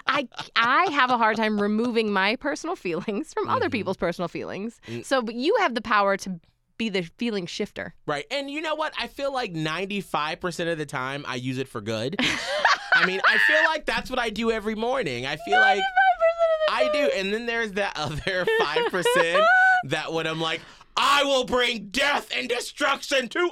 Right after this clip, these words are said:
Speaker 2: everyone around me."
Speaker 1: And I feel it. And I bet you that he feels it. Here's my question.
Speaker 2: Uh-huh.
Speaker 1: Okay, so you <clears throat> know that you can do that.
Speaker 2: Mm-hmm.
Speaker 1: Do other people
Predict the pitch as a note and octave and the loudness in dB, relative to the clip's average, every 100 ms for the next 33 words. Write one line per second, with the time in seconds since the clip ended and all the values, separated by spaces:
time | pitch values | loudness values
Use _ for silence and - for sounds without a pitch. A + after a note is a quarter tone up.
0 | - A#4+ A#4 A4 A4 G#4 G#4+ G4+ F#4+ F4+ | 0 2 2 2 0 0 0 2 2 2
1 | D#4+ C#4+ G#3+ C3 G#2+ F4 E4 - C#4 - | 0 -2 -2 -4 0 0 0 -2 -4 -6
2 | - F#4+ G#4+ A#3 F#3+ - - C#4+ D4+ - | -4 0 2 2 0 -2 0 4 4 2
3 | G3+ - B4 - F#4+ C#4+ - F4+ G#4+ G4+ | 2 2 2 0 0 2 0 0 0 2
4 | C4 A#3+ F#3+ - - - A#4+ C#5 C#5 - | 2 2 0 0 -6 0 2 4 2 2
5 | A#3+ G#3+ A#2+ A#2+ _ _ _ - G#2 G#2+ | 0 0 -6 -10 _ _ _ -10 -8 -8
6 | D3+ B3 A#3 G3 C#4 B3 A3+ G#3+ B3 C#4+ | -2 0 0 0 2 2 0 -2 -2 0
7 | E4+ E4+ C4 A#3+ A3 E3+ D3+ D#3 G3 - | 0 0 0 2 2 2 2 0 -2 -8
8 | _ _ - G#3 G3+ G3+ G3+ A#3+ C4 A3 | _ _ -4 -2 0 0 0 0 0 -2
9 | G3+ A3 F3+ B2 A2+ A2 G#2+ A2+ A2+ F3 | 0 0 0 0 -2 -4 -10 -10 -10 -14
10 | _ _ _ _ - A#3 D#4 C#4+ C4+ D#4 | _ _ _ _ -10 0 0 2 0 2
11 | C5 - D#4 - D#4 D#4 | 0 2 -2 0 -2 -2